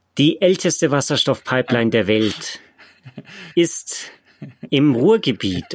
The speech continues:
Speaker 1: und sage und schreibe, seit neunzehnhundertachtunddreißig läuft die.
Speaker 2: <laughs> Super.
Speaker 1: Und das meint, sie läuft noch immer.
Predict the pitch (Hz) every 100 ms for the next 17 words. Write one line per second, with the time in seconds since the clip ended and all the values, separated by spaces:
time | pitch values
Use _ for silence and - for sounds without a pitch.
0 | - 127 156 226 - - - - _ _
1 | - - _ _ _ _ - - 120 156
2 | 156 175 139 123 - 117 131 156 160 156
3 | - - 143 127 139 135 123 135 165 -
4 | 160 127 147 143 - 147 - 156 135 113
5 | 120 127 - - 110 110 170 - - -
6 | 101 120 170 - 131 - _ - 131 -
7 | 101 - 123 - 127 - 113 120 131 -
8 | - _ _ _ - - 110 123 143 -
9 | 123 - 202 127